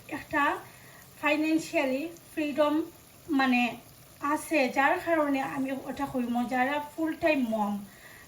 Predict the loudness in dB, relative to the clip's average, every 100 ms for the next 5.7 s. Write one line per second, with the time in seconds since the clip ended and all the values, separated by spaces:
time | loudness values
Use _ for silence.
0 | -4 6 8 8 8 6 4 6 6 4
1 | 0 0 0 -2 -4 -6 -8 -8 -8 -4
2 | -4 -4 -6 -12 -20 -20 -2 4 4 2
3 | 0 2 2 2 4 2 0 0 -4 -4
4 | -6 -4 -2 -4 -6 -10 -20 -20 -20 -6
5 | 0 2 2 2 0 0